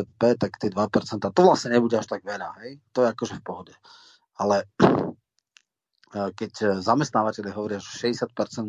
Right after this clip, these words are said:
mzdy, že to je strašné, preto tá mzda bude podstatne menej rásť, ako rástla doteraz. Lebo keď bude ekonomická kríza, no tak jasné, že podniky nebudú, e, naberať nových síl, nebude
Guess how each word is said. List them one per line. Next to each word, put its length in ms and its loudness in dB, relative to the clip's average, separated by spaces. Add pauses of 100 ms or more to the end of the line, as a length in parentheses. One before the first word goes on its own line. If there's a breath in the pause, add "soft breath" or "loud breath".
mzdy, 240 0
že 160 -4
to 80 4
je 80 2
strašné, 640 -2 (480 soft breath)
preto 320 -4
tá 80 4
mzda 240 2
bude 160 2
podstatne 480 -4
menej 480 0
rásť, 560 -2
ako 240 -4
rástla 320 0
doteraz. 400 -2
Lebo 160 -4
keď 160 4
bude 160 8
ekonomická 480 2
kríza, 480 2 (400 loud breath)
no 80 -6
tak 160 4
jasné, 240 4
že 240 0
podniky 400 -2
nebudú, 460 0
e, 500 -10 (320)
naberať 560 4
nových 320 -2
síl, 400 -2
nebude 640 4